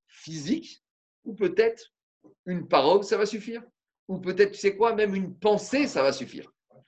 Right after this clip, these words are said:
Est-ce qu'on va, alors, c'est vrai que d'habitude, on dit toujours, me dibour, lave, kemaase. Parler,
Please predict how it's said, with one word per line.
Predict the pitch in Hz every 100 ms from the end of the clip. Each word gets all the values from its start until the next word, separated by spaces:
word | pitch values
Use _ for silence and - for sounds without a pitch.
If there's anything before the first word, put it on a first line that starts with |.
| _ _ _
Est-ce | 135 -
qu'on | 208
va, | 196 - - _
alors, | 143 160
c'est | 208
vrai | 254
que | 208
d'habitude, | 196 185 214
on |
dit | 196
toujours, | 175 185 202 202 - _ _
me | 160 180
dibour, | 160 147 170 196 254 196 -
lave, | 151 170 185 143
kemaase. | 131 156 143 135 123 107 _ _
Parler, | 175 156 175 185 226